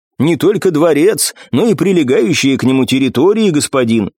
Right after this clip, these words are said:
Дворец, судя по карте, сам по себе был огромен. В условиях Средневековья подобные комплексы строятся десятки лет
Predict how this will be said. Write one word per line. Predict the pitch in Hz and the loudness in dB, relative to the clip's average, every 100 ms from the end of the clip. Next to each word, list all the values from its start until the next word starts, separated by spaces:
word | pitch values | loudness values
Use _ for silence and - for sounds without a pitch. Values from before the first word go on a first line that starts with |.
| _ _ _ _ | _ _ _ _
Дворец, | 92 113 156 262 233 | -4 0 0 0 -2
судя | - - - 240 202 | -2 -4 -2 0 0
по | - 175 | 0 -2
карте, | 196 226 180 175 | 0 -2 0 -2
сам | - 208 | 0 -2
по | 156 | 0
себе | 143 143 196 | 0 0 0
был | 156 156 | 2 2
огромен. | 151 131 208 196 107 85 - - | 2 2 0 2 0 -4 -8 -6
В | |
условиях | 117 123 120 117 110 | -4 0 0 0 -2
Средневековья | 117 117 120 120 - 202 160 151 | -2 0 0 0 0 0 2 0
подобные | 110 104 185 160 127 | 0 -2 0 0 0
комплексы | 113 160 160 151 - 139 | 0 -2 -2 -2 -2 -2
строятся | - 139 147 135 | 0 0 0 0
десятки | 113 107 139 - 120 | -2 -2 -2 -2 -2
лет | 110 165 - | 0 -2 -4